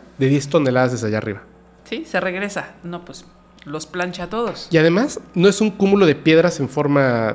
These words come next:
Speaker 1: de pirámide y ya. Dos, imagínense esto, solamente piénsenlo. Si, si hay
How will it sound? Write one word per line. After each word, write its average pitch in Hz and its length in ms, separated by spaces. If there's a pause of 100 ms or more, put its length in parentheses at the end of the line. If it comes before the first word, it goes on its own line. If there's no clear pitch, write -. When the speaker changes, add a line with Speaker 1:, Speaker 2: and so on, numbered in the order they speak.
Speaker 1:
de 113 100
pirámide 131 380
y 117 80
ya. 196 160 (2250)
Dos, 185 440 (320)
imagínense 220 520
esto, 147 300
solamente 233 500
piénsenlo. 156 600 (400)
Si, - 260
si - 140
hay 190 340